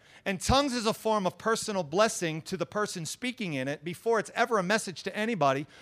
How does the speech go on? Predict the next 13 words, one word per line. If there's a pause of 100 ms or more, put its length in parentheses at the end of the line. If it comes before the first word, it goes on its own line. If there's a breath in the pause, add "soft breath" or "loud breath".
(140 loud breath)
wouldn't
you
think
that
God
would
want
all
you
to
speak
in
tongues?